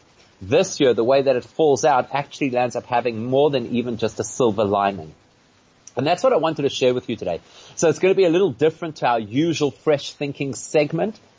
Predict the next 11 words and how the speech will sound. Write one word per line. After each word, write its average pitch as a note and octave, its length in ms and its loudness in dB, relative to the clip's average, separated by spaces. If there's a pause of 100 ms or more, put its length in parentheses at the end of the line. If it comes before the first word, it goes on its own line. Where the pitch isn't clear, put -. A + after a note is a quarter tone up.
(140)
where A2+ 120 2
usually C3+ 360 2
we're A2 120 2
quite B2 280 -2
conversational E3 960 0 (240)
and G#2 140 -8
try B2+ 200 0
and B2 100 -4
be B2 120 -2
quite, - 600 -4
uh, G2 260 0